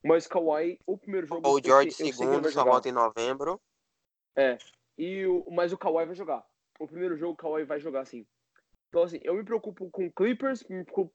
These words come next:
Speaker 1: me preocupo com Jazz, me preocupo com Spurs. Não me preocupo com Hornets, não me preocupo com Mavericks. Mavericks a gente ganhou três, a gente ganhou dois jogos de três ano, ano passado, na temporada passada, inclusive. A gente varreu o Heat.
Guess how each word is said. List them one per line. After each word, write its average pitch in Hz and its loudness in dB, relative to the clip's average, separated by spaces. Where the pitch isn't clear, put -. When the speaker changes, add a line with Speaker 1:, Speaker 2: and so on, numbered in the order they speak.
Speaker 1:
me 175 -2
preocupo - -4
com 214 4
Jazz, 196 6
me 214 0
preocupo 214 0
com 247 0
Spurs. 180 2
Não 269 0
me 330 0
preocupo 262 -6
com 175 -6
Hornets, 202 -2
não 247 -6
me 269 -10
preocupo 226 -14
com 214 -12
Mavericks. 175 -2
Mavericks 233 -4
a - -6
gente 214 -8
ganhou 190 0
três, 190 0
a - -8
gente 208 -10
ganhou 220 -4
dois 185 -2
jogos 190 -4
de 170 -18
três 165 -10
ano, 156 -6
ano 143 -4
passado, 143 -4
na 131 -8
temporada 143 0
passada, 131 -2
inclusive. 147 -4
A - 2
gente 156 2
varreu 165 0
o 170 -8
Heat. 220 -12